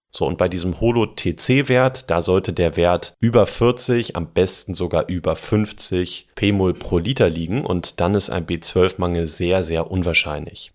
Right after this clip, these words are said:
Denn, äh, wenn der Holo-T C Wert niedrig ist, dann bedeutet das eben entsprechend, dass die Vitamin B zwölf Speicher leer sind und dann solltest du unbedingt handeln. Also nochmal zusammengefasst, im besten Fall hast du den Gesamt B zwölf Serumwert, der sollte über vierhundert Nanogramm pro Liter liegen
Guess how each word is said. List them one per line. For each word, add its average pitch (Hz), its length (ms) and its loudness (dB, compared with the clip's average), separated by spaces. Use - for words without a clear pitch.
Denn, 82 240 2
äh, 80 240 -2
wenn 87 160 2
der 82 260 4
Holo-T 92 420 -2
C 92 280 -2
Wert 85 200 -2
niedrig 147 460 -2
ist, - 320 -2
dann 87 140 -2
bedeutet 85 420 0
das - 160 -6
eben 85 220 -8
entsprechend, 82 560 -8
dass - 180 -8
die 80 340 -8
Vitamin 80 440 -8
B 82 240 -8
zwölf 82 400 -4
Speicher 87 580 -2
leer 78 260 -4
sind 87 380 -4
und - 140 -10
dann 82 160 0
solltest 85 380 -2
du - 40 -8
unbedingt 80 640 -8
handeln. 78 340 -12
Also 87 220 2
nochmal 82 260 -2
zusammengefasst, 123 800 -2
im 98 120 0
besten 95 340 2
Fall 87 280 2
hast 85 220 -4
du 82 180 -4
den 78 220 -10
Gesamt 95 400 -2
B 117 160 -2
zwölf 104 340 0
Serumwert, 110 640 0
der 82 120 -4
sollte 82 260 -6
über 85 240 -2
vierhundert 82 560 -4
Nanogramm 82 460 -6
pro - 160 -6
Liter 135 260 0
liegen 147 320 -2